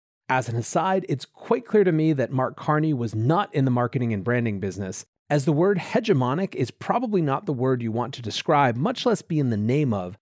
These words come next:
a type of thing that people's main concern with is increasing government power too much.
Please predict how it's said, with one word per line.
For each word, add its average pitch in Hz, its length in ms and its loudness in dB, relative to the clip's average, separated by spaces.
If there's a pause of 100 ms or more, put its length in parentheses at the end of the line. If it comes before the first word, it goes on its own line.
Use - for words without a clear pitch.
(140)
a - 60 -4
type - 180 2
of 269 120 -2
thing 196 180 2
that 160 140 -4
people's 165 300 -2
main 135 200 2
concern 143 520 -2
with 117 200 0
is 120 180 -6
increasing 123 500 -4
government 95 420 -6
power 92 300 -6
too - 220 -10
much. 113 400 -4